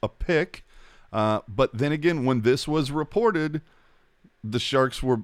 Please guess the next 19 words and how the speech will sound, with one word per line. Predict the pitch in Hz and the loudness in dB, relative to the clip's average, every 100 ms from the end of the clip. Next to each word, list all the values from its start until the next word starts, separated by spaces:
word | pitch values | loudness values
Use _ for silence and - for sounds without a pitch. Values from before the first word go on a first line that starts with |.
| 127 | 0
at | 120 | 0
that | 127 113 - | 2 0 0
two | - 147 | -4 -2
percent | 139 123 135 113 | -2 -2 -2 -2
to | |
make | 120 113 | -2 -2
the | - | -4
playoffs | 113 180 147 117 - | 0 4 4 4 -2
<laughs> | 113 | 0
thing. | - 165 - 226 | 2 2 4 2
So, | 113 - 147 135 | 2 4 6 6
what, | 120 113 135 - | 2 -4 -6 -4
you | 120 | -2
know, | 104 92 - - - - _ | 0 0 -6 -18 -20 -20 _
things, | 160 180 175 | -2 0 0
the | 170 123 | -4 -6
situation | 135 330 - 233 170 - 139 | -6 -4 -4 -2 -2 -2 -4
is | 123 104 | -4 -6
fluid | - - 113 80 69 | -8 -2 -2 -2 -10